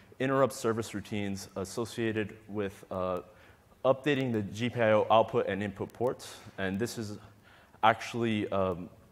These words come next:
the modified version of the G P I O output update in, uh, I S R.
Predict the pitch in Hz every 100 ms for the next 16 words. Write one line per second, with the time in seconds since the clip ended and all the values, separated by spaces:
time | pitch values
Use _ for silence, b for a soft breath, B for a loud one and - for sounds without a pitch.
0 | 95 104 107 127 123 131 107 113 107 110
1 | 104 107 98 95 107 104 107 101 101 -
2 | 101 98 110 - 98 113 98 82 - 107
3 | - 87 85 - 98 98 123 135